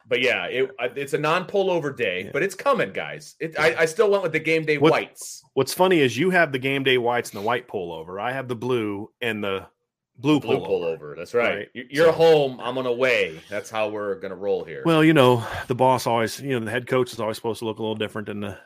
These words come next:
Speaker 2: than the assistant. So
Speaker 1: You're not wrong. They gotta see,
Speaker 2: <laughs>
Speaker 1: they gotta see me on the sideline for the
Speaker 2: That's
Speaker 1: signals.
Speaker 2: right.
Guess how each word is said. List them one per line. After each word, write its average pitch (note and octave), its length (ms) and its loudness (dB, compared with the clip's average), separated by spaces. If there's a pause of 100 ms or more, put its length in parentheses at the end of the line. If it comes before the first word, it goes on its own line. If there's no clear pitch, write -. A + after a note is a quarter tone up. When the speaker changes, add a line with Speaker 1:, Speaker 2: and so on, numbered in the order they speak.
Speaker 2:
than G#2 140 -10
the G#2+ 60 -6
assistant. - 480 -10
So F#2 360 -12
Speaker 1:
You're G#2+ 120 -8
not C#3 160 -4
wrong. D3+ 180 2
They D#3+ 120 4
gotta D#3+ 200 4
see, F#3+ 200 -4 (200)
Speaker 2:
<laughs> - 160 -20
Speaker 1:
they D#3+ 100 4
gotta G3 180 6
see G3 220 -2
me A3+ 100 0
on G#3 100 2
the F#3+ 60 2
sideline F3 480 2
for D3 100 -4
the C3+ 60 -6
Speaker 2:
That's - 120 -10
Speaker 1:
signals. D#3+ 340 -2
Speaker 2:
right. - 220 -8